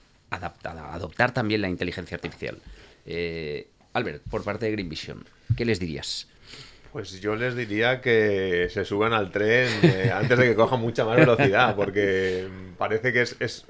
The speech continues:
Speaker 2: es un cambio que, que no es que se vaya a producir, que ya se ha producido, que se está produciendo, que es una tecnología que, que avanza.
Speaker 1: Es que los cambios ahora vienen volando.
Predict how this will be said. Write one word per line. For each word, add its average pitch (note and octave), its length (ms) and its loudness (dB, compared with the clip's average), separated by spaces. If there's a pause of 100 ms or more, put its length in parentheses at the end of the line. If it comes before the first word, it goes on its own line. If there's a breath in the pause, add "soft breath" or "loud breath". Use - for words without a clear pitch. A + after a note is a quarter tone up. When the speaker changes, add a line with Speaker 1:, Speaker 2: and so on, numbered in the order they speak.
(140)
Speaker 2:
es A2+ 140 -2
un C3 100 -2
cambio A2 440 0
que, F#2 340 -8
que E2 420 -12
no A2 120 -4
es A2 60 -6
que A#2 120 -2
se G2 60 -6
vaya F#2+ 140 -2
a - 40 -16
producir, F#2 460 -4
que E2+ 180 -10
ya G#2 140 0
se B2+ 80 -2
ha G#2 80 0
producido, G2 380 -2
que F#2+ 60 -12
se F#2 80 -12
está F#2 160 -8
produciendo, G2+ 540 -6
que G#2+ 80 -8
es F2+ 60 -10
una F2+ 280 -10
tecnología F#2+ 480 -10
que, - 320 -8
que F#2+ 220 -4
avanza. F2+ 600 -4 (240)
Speaker 1:
Es F#2+ 140 0
que D3+ 60 2
los C3+ 100 4
cambios B2+ 280 2
ahora B2 120 4
vienen B2 240 4
volando. G2+ 480 2